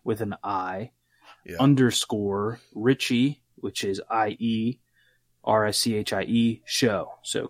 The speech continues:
Speaker 1: Corey underscore Richie show. Uh, we were on their show back in March or April. It was not long after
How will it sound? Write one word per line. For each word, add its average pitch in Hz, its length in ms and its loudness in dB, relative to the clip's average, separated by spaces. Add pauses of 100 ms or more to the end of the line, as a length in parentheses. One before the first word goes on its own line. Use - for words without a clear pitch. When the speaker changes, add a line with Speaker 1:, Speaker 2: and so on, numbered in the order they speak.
Speaker 1:
Corey 147 400 8
underscore 123 520 2
Richie 104 300 -4
show. 117 460 -4 (1040)
Uh, 110 260 2
we 123 160 6
were 170 160 6
on 147 120 6
their 135 160 6
show 123 1000 2
back 113 380 -2
in 113 600 -2
March 117 480 0
or 143 160 4
April. 143 540 0 (380)
It 120 80 0
was 117 500 2
not 117 300 2
long 113 340 2
after 107 680 -2